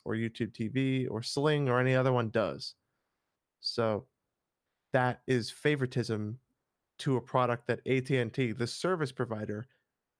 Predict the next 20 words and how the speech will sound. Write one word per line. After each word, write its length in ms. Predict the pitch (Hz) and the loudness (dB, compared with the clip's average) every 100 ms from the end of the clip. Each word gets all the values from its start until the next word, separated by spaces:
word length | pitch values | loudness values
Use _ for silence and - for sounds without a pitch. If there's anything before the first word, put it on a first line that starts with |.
| _ | _
owns, 600 | - 151 113 101 110 - - | 0 2 0 -4 -8 -10 -6
which 220 | 120 123 | -4 -4
is 120 | 113 | -6
DirecTV, 920 | - 120 123 123 - 113 113 127 110 - _ _ _ _ _ | -2 2 0 -2 -6 -4 -2 -2 -2 -8 _ _ _ _ _
and 320 | 127 123 117 113 | 0 0 0 0
that 140 | 139 | 0
immediately 600 | 127 120 135 139 135 123 | 2 2 0 0 2 0
puts 300 | 123 143 131 | 0 -4 -2
DirecTV 600 | 143 131 127 - 120 123 | 0 0 0 -4 -2 0
on 100 | 120 | 0
a 60 | 113 | -2
higher 440 | - 143 151 151 | -2 -2 0 -2
playing 460 | 127 151 151 147 131 | -2 0 2 2 -2
field 420 | - 113 107 127 - _ _ _ - | -2 -2 -2 -6 -14 _ _ _ -2
than 320 | 117 110 107 _ | 0 -2 -8 _
Netflix, 680 | 131 127 139 127 120 - - _ | 0 2 2 0 0 -8 -10 _
Amazon, 480 | 127 123 120 113 110 127 | 0 0 2 0 0 0
Hulu, 440 | 127 117 120 113 | 0 2 -2 -2
Sling, 600 | - 135 143 135 127 123 - _ _ _ _ _ | -4 0 2 2 0 -2 -8 _ _ _ _ _
um, 340 | - - 110 | -4 -4 -6